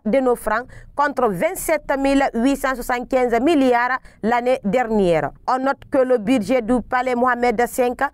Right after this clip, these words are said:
se chiffre à sept cent vingt-cinq virgule trois milliards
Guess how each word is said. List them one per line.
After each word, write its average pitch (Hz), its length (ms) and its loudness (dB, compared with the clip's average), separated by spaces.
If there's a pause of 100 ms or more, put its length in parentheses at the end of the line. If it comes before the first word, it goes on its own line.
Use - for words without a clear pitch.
(160)
se 233 200 -2
chiffre - 380 0 (120)
à 214 140 -4
sept - 340 -2
cent 247 220 -4
vingt-cinq 277 640 -2 (500)
virgule 262 540 0
trois 285 440 0
milliards 269 760 2